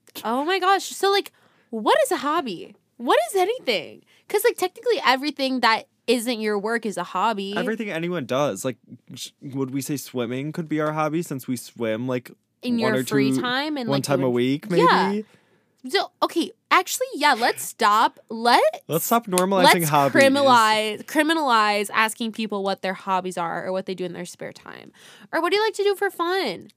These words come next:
Speaker 2: Oh!
Speaker 1: What?
Speaker 2: Dr-, drink, dance, and eat. <laughs>
Speaker 1: Literally hang with my girlies,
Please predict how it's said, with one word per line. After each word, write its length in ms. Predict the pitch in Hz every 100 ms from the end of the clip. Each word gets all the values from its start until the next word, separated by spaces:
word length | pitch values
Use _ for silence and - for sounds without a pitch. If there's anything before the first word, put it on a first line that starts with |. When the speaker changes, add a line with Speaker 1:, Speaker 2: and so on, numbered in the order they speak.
| -
Speaker 2:
Oh! 680 | 285 311 339 339 302 196 - _ _ -
Speaker 1:
What? 200 | 392 320 180
Speaker 2:
Dr-, 0 | - - -
drink, 600 | 165 175 190 233 - - _ - 123
dance, 640 | 180 170 170 135 156 170 - 165
and 180 | 165 170
eat. 440 | 165 131 - -
<laughs> 40 |
Speaker 1:
Literally 840 | 262 277 311 381 453 480 466 453 214
hang 280 | - 226 196
with 160 | 277 -
my 160 | 453 440
girlies, 580 | 392 359 349 330 320